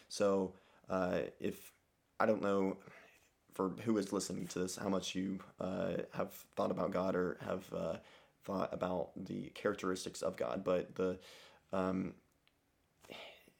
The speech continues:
if God is the creator of the universe, then he was there before it. If he was there before it, then he was there infinitely,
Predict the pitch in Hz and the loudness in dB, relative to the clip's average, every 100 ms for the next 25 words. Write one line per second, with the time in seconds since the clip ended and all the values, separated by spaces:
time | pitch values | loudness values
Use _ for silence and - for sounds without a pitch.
0 | - - 101 - 101 107 113 104 98 104 | -12 -2 0 2 6 8 8 4 -2 0
1 | 104 98 98 98 92 90 90 - 90 92 | 2 0 0 0 0 -2 -2 -2 -4 -4
2 | 90 92 92 95 90 - 95 - - - | -6 -2 4 4 2 -2 -2 -2 -6 -16
3 | _ - 87 95 92 98 104 95 - 95 | _ -10 -4 -2 0 2 4 2 2 4
4 | 90 80 - 95 - - - 87 - 92 | 2 -2 -4 -6 -6 -6 -4 -2 -2 -4
5 | - - 95 | -6 -8 -10